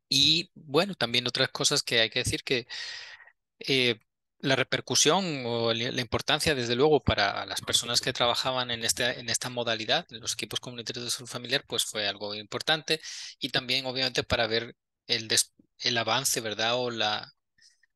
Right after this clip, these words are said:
el, el impacto que tenía esta modalidad de servicios de salud del primer nivel de atención en la salud de la población atendida.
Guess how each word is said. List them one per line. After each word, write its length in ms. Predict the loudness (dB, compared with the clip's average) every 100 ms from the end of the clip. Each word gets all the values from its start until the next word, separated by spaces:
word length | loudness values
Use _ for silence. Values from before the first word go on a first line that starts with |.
| _
el, 480 | -8 -6 -4 -6 -6
el 120 | -4
impacto 400 | -6 -2 -2 0
que 80 | 0
tenía 320 | 0 -2 0
esta 220 | 0 0
modalidad 580 | -2 -2 -2 0 2 2
de 200 | 2 0
servicios 420 | 0 0 -4 -2 2
de 80 |
salud 300 | 2 2 0
del 100 | -2
primer 300 | -8 -6 -4
nivel 200 | -2 -2
de 60 | -2
atención 500 | -4 -4 0 0 -2 _ _ _ _
en 180 | -4 0
la 120 | 2
salud 240 | 0 0
de 80 | -2
la 160 | 0 -2
población 420 | -4 -6 -4 -2
atendida. 480 | -4 -2 0 0